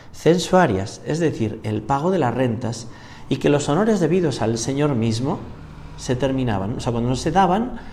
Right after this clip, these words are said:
se perdía el derecho sobre esas tierras. El periodo para la prescripción, en nuestro caso, comenzaba en mil ochocientos veintinueve, cuando por última vez se presentó en Lepuy con sus representantes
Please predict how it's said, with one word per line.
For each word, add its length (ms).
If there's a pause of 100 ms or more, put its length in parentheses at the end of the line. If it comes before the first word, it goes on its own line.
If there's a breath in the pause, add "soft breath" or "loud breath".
(280 loud breath)
se 180
perdía 340
el 120
derecho 480
sobre 260
esas 280
tierras. 460 (540 loud breath)
El 220
periodo 320
para 160
la 160
prescripción, 600
en 160
nuestro 300
caso, 300
comenzaba 640
en 200
mil 300
ochocientos 640
veintinueve, 680 (480 loud breath)
cuando 320
por 140
última 460
vez 260
se 140
presentó 500
en 140
Lepuy 400
con 200
sus 460
representantes 1040